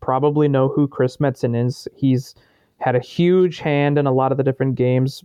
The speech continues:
specifically the Warcraft franchise for Blizzard. Um, he's the voice of Thrall. He's the, who is the War Chief, hence War Chief Games, probably. Um,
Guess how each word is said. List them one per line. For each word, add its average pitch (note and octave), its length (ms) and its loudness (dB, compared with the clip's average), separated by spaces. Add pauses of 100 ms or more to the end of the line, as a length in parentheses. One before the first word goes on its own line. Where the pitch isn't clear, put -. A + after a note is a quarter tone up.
specifically D3 760 0
the B2+ 120 0
Warcraft B2+ 580 0
franchise B2 760 0 (540)
for C3 200 0
Blizzard. B2+ 540 2 (360)
Um, A2 300 0
he's B2 180 0
the B2+ 80 0
voice A#2+ 340 2
of A#2 100 -4
Thrall. A#2 540 -2 (180)
He's C3+ 240 -2
the, A#2 200 -2
who C3+ 260 0
is B2 180 0
the B2 100 0
War A#2+ 240 2
Chief, A#2+ 360 -4
hence A#2 320 -4
War A#2+ 160 2
Chief A#2+ 300 -4
Games, A#2 360 -6
probably. A#2 640 -2 (680)
Um, G#2+ 500 -2